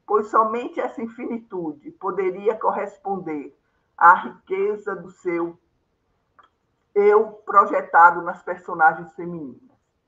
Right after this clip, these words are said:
Segundo Grossman, o poeta aspira a uma parceira que, com quem possa se relacionar de igual para igual,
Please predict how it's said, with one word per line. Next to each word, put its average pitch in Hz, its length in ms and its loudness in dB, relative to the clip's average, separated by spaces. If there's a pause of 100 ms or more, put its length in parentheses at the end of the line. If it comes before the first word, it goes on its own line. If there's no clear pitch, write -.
(360)
Segundo 175 400 -6
Grossman, 165 680 -2 (300)
o 196 100 -12
poeta 202 460 0
aspira 185 640 -6
a - 20 0
uma 180 200 2
parceira 170 760 -4
que, 190 180 -14 (160)
com 196 180 -10
quem 202 200 -10
possa 220 400 -2
se 226 140 -14
relacionar 202 920 -2 (360)
de 180 100 -20
igual 180 400 4
para 160 200 2
igual, 156 600 2